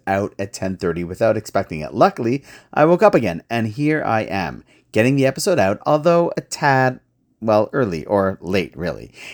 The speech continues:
And it's funny, as I was thinking about it, there is a pretty cool connection to this little experience specifically to today. See, tomorrow morning in shuls across the world, many will begin blowing the shofar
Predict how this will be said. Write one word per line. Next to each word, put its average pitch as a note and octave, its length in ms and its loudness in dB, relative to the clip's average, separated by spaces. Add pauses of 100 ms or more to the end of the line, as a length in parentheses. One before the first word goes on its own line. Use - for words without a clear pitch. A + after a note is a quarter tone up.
And C3+ 160 4
it's C#3+ 160 -4
funny, F#2+ 440 -4
as B2+ 140 0
I F3+ 80 4
was G3+ 200 -4
thinking F2+ 340 -6
about C#2+ 240 -8
it, - 180 -12 (220)
there F3+ 180 2
is B3 100 -2
a D#4 60 -2
pretty - 300 -2
cool C3 240 -4
connection G#2 540 -2
to B2 100 -4
this D#3 200 -4
little A#2+ 220 4
experience - 580 -6
specifically G3+ 1000 -2
to D3+ 180 -8
today. A2 480 -4
See, - 300 -4 (260)
tomorrow F3+ 300 2
morning A2 400 0
in A2+ 140 -6
shuls C#3 340 -4
across A#2+ 540 -2
the A#2+ 80 -6
world, E2+ 360 -6
many B2 300 0
will D#3 140 -2
begin A2 380 -2
blowing G2+ 420 -2
the G2+ 80 -6
shofar E2 480 -4